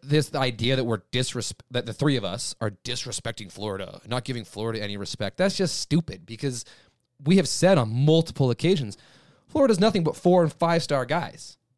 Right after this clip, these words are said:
I have nothing but respect for them. I am sick of Utah not getting the respect that they deserve, that they can go head-to-head with this team and absolutely win this game. I think that there's strengths of Florida,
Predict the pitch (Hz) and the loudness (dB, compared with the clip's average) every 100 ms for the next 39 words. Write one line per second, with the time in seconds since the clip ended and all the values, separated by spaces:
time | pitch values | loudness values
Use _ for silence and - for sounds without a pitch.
0 | _ 156 127 120 160 233 170 131 120 107 | _ -2 -2 2 4 4 2 0 -2 -4
1 | - 113 - 98 76 - _ _ _ _ | -4 -4 -4 -8 -10 -16 _ _ _ _
2 | _ _ _ 127 127 131 110 - 156 - | _ _ _ -2 0 -2 -4 -4 -2 -2
3 | 123 98 104 254 - 151 120 117 113 110 | -4 -4 2 4 6 4 2 -2 -2 -2
4 | 107 104 - 110 - - 107 101 98 104 | -2 -4 -4 -4 -6 -8 -8 -6 -6 -6
5 | 95 120 123 127 120 139 127 117 - _ | -4 -4 -4 -4 2 4 4 2 -6 _
6 | _ - 143 143 120 107 180 131 - 95 | _ -4 -2 0 0 2 2 0 -4 -8
7 | - 98 92 101 _ - - 117 - 135 | -8 -6 -6 -8 _ -16 -6 -6 -2 -2
8 | 151 - 151 143 127 117 117 110 104 92 | -2 0 2 2 2 -2 0 -2 -2 -4
9 | - 151 101 _ _ _ _ _ _ 127 | -2 -4 -4 _ _ _ _ _ _ 0
10 | 127 135 120 120 107 95 - - - 131 | 0 0 -2 0 -2 -4 -8 -10 -4 0
11 | 175 - - 117 110 110 139 | 0 -2 -6 -4 -2 -2 -4